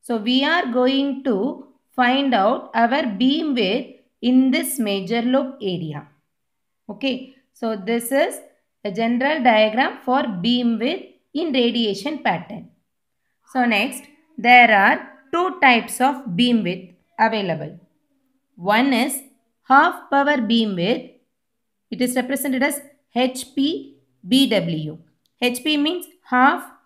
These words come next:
power beam width. Second one is first null beam width. Okay, F N B W.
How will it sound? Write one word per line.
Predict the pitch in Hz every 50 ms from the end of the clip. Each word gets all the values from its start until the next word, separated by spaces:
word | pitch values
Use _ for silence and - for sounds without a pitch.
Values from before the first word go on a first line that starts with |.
| _ -
power | - 226 226 226 247 277 330 - - - - _ _ _ _ _ 185
beam | 175 226 254 269 294 392 - - - _ -
width. | - 175 185 170 180 226 262 - - - _ _ _ _ _ _ _ _
Second | - - 262 254 262 320 339 339 320
one | 294 254 233 202
is | 190 214 277 311 - - - _ _ _ _
first | - 285 285 294 285 - - -
null | 349 359 302 277 269 269 285 285 247 208 190
beam | 220 226 220 220 220 196
width. | 170 156 - - - _ _ _ - _ _ _ - -
Okay, | 202 208 262 240 226 208 - - - _ _ _ _ _ _ _ -
F | 220 247 294 262 - - _ -
N | 220 233 254 294 381 523 - - _ _ - 208 185
B | 226 247 254 247
W. | 208 180 170 170 175 175 170 180 220 294 359 -